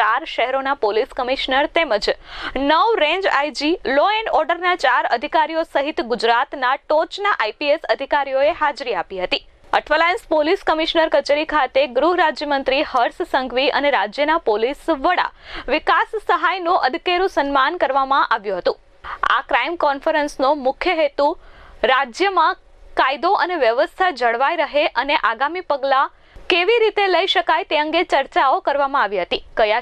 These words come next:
શહેરોમાં વધારે ક્રાઇમની ઘટનાઓ બની રહી છે, તેને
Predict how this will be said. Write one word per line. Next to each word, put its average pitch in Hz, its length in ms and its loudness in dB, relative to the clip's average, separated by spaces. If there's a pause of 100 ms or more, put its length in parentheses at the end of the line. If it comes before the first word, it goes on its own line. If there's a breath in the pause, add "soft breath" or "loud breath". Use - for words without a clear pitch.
શહેરોમાં 240 540 0
વધારે 233 360 0 (120)
ક્રાઇમની 247 400 -4
ઘટનાઓ 233 420 0
બની 254 240 0
રહી 302 200 -2 (100)
છે, - 100 0 (400 loud breath)
તેને 359 180 0